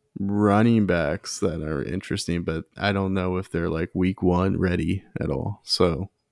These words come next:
I would say just to play it safe, flex option,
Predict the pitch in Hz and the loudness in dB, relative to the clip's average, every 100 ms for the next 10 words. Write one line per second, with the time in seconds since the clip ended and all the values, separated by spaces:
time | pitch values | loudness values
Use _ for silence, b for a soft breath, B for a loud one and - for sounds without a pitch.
0 | _ _ - - - - - - 67 98 | _ _ -10 -6 -4 -6 -4 -4 -2 -6
1 | - - - - 87 90 95 87 92 - | -4 -4 -2 2 2 2 2 2 0 -6
2 | - 98 92 98 82 - 85 85 | 0 2 2 2 0 0 -4 -6